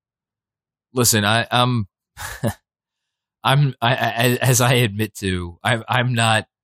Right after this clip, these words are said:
above being spoon-fed some bullshit. Um, I, I, I would love to say that I am not susceptible to such things, but I, I have been time and time again, and I'm sure I will be,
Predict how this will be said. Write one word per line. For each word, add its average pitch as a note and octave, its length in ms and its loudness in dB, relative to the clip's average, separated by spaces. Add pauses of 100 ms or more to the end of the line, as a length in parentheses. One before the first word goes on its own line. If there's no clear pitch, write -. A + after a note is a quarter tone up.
(140)
above G2 600 -2
being F2+ 320 -6
spoon-fed F#2+ 760 -4
some E2+ 180 -18
bullshit. E2+ 500 -12 (220)
Um, F2+ 720 -6 (1300)
I, F2 240 -8 (100)
I, G2 200 -6 (960)
I G2 80 -8
would G2 120 -12
love G2+ 180 -4
to G#2 80 -10
say G#2 200 2
that G2+ 120 0
I F#2+ 120 2
am F#2 80 0
not G2+ 220 2
susceptible F#2+ 520 -2
to F2+ 80 -8
such - 240 -8
things, E2+ 280 -14
but F#2 140 -8
I, E2+ 200 -6
I F2+ 40 -6
have F#2 240 -4
been F2+ 160 -8
time F#2+ 240 -4
and F#2 80 -10
time F#2+ 200 -4
again, B2 260 0
and G#2+ 80 2
I'm G2 80 0
sure G#2+ 200 -2
I G2 100 0
will A2+ 200 2
be, G#2 340 0